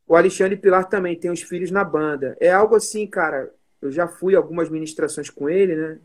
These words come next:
Inclusive ministrei com ele e os filhos. Cara, é algo muito precioso, assim. É,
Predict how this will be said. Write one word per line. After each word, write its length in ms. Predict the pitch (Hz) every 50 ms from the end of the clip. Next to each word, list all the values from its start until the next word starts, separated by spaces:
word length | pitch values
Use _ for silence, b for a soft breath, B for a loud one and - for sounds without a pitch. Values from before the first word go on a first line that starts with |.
| _ _ _
Inclusive 340 | - 151 135 143 185 180 202
ministrei 460 | 190 190 190 175 170 - - 170 165
com 260 | 160 160 - 196 180 165
ele 320 | 180 185 175 160 139 135 _ _ _ _ _ _ _ _ _ _
e 120 | - 160 156
os 140 | 156 156 -
filhos. 580 | - - 190 214 202 151 131 123 - - - _ _ _ _ _ _ _ _ _ _ -
Cara, 260 | - 254 233 202 190
é 60 | 196
algo 200 | 214 233 226 220 226
muito 180 | 214 247 240
precioso, 640 | - - 247 240 - - 214 185 185 185 175 151 135
assim. 340 | 131 127 - - 139 139 139
É, 80 | 147